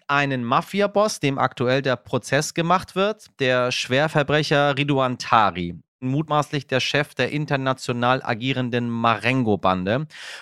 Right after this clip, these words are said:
Und weil der vierundsechzigjährige Journalist Peter R. de Vries den Kronzeugen in dem Prozess unterstützt, wurde er wohl zur Zielscheibe.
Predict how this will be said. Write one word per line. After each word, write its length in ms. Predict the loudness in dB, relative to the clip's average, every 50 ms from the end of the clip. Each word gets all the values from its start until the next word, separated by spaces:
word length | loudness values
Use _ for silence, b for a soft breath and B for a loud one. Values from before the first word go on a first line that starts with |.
| B
Und 140 | -4 0 2
weil 120 | 2 2 4
der 140 | 2 0
vierundsechzigjährige 1120 | 0 0 0 0 2 2 0 2 2 0 0 -2 -2 -6 -4 -2 0 0 0 2 2 2 2
Journalist 540 | 2 2 2 2 2 2 0 0 -2 -2 -4
Peter 240 | -4 -2 0 0
R. 160 | 2 2 2 2
de 100 | 0 -4
Vries 480 | -4 -8 -6 -2 -2 0 -2 -2 -4
den 180 | -4 -4 -4 -4
Kronzeugen 920 | -6 -4 0 2 2 2 2 0 0 2 4 4 4 2 0 -2 -6 -4
in 120 | -6 -4 -2
dem 180 | -2 -2 -4
Prozess 460 | -4 -4 -6 -4 -2 -2 -2 -2 -2
unterstützt, 720 | -2 -4 -6 -4 -2 -4 -4 -2 0 -2 -2 -2 -4 -6 -2
wurde 260 | 0 2 2 2 2
er 180 | 2 2 2 2
wohl 180 | 2 0 0
zur 160 | 0 -2 -6
Zielscheibe. 680 | -6 -4 -4 -2 -2 -2 0 0 0 0 0 -2 -4 -6